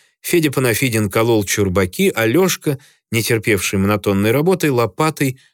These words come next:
разгребал снег. Бестолковый Перчаткин остался в доме, готовил обед и чистил самовар. Над фигурными крышами дач, над кронами корабельных сосен,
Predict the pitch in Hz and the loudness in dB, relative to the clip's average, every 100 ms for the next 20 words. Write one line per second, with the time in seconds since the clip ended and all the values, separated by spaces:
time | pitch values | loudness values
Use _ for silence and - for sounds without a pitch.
0 | _ - 107 95 104 92 110 95 - 95 | _ -2 0 0 -2 0 0 -2 -4 -6
1 | 80 - - _ _ _ _ _ _ _ | -8 -10 -20 _ _ _ _ _ _ _
2 | - 120 - 175 165 202 185 175 143 - | -4 -2 2 0 4 2 2 0 0 0
3 | 185 - 160 147 - 156 - 143 120 139 | -2 0 0 0 0 -2 0 -2 0 2
4 | 139 104 85 - _ _ 104 131 143 147 | 2 2 -2 -8 _ _ -2 0 2 2
5 | 139 135 160 175 - - 135 - 147 - | 2 2 2 -2 -4 -6 -4 -2 -4 -4
6 | - 117 - 113 101 87 - - _ _ | -4 -6 -4 -2 0 -2 -6 -14 _ _
7 | _ _ _ _ _ 101 - 123 165 147 | _ _ _ _ _ -4 -2 0 2 2
8 | 135 127 131 139 - 120 107 92 143 151 | 0 -2 -2 -2 -2 -4 -6 -2 -2 -2
9 | - - _ _ _ _ 101 104 - 123 | -4 -8 _ _ _ _ -4 -4 -2 0
10 | 120 113 110 98 107 104 120 104 101 - | 0 0 -2 0 0 2 0 0 -2 -6
11 | - - 151 160 - 90 85 | -8 -2 0 0 -2 -8 -10